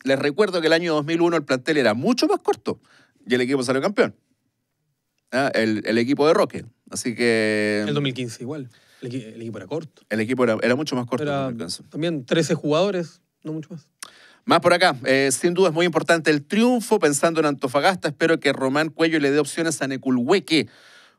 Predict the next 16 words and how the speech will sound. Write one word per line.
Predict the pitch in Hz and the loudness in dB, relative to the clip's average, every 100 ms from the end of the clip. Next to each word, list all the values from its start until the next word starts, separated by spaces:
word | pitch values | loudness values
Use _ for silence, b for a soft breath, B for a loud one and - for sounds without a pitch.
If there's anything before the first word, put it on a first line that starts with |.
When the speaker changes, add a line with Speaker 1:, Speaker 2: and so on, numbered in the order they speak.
| _ | _
Speaker 1:
Nos | 120 120 | -4 -2
dice | 135 156 160 | 0 0 2
por | 139 139 | 2 2
acá | 135 | 4
otra | 165 156 147 | 4 4 2
persona, | 143 - 175 175 175 - | 0 0 2 2 2 2
eh, | 131 127 | 0 0
Marcelo | 131 127 123 175 170 147 | 0 0 0 0 2 2
Jara. | 165 160 110 95 b b b b | 4 4 2 -2 b b b b
Más | 147 185 | 0 2
mensajes. | 160 165 196 160 143 - - - | 2 2 2 2 -2 -2 -10 -4
Eh, | 131 131 131 131 131 | 0 2 2 2 0
buenas | 147 160 151 | 2 0 2
tardes, | 170 160 160 - | 0 0 -2 -2
eh, | 139 135 131 131 131 131 131 131 | -2 0 0 0 0 -2 -2 -4
señores. | - - - 180 214 139 - - | -6 -8 -2 2 2 2 -2 -12